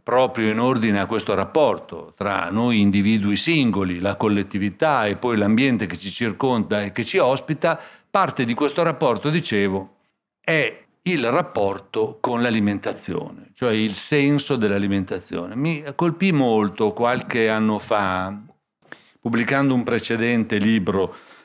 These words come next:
del professor Rossi, una formulazione, eh, folgorante che lui mi disse e che poi infatti riportammo, eh, addirittura come titolo di un suo libro.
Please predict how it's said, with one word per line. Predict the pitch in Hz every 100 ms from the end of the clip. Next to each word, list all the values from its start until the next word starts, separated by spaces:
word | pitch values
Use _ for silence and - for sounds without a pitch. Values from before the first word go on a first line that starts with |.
| _
del | 110
professor | 107 110 104 - 113
Rossi, | 95 95 87 - - 101 101 101 _ _ _
una | 165 190 208 185 156 139 127 113 101 101 - -
formulazione, | - - - - 160 147 151 147 139 - 170 143 104 95 92
eh, | 92 98 95 101 - 98 -
folgorante | - 143 135 139 139 139 117 98 92 - 95 92
che | 123
lui | 135 135
mi | 110
disse | 110 110 98 - - 208 104 127
e | 131
che | 156
poi | - 196
infatti | 139 156 156 139 104 - - - -
riportammo, | - 127 127 139 - 151 147 147 139 123 113 110 110 104 90 - _ _
eh, | -
addirittura | 104 107 110 127 185 190
come | 143 135
titolo | 127 175 135 117 101
di | 95
un | 92
suo | 95
libro. | 87 80 78 -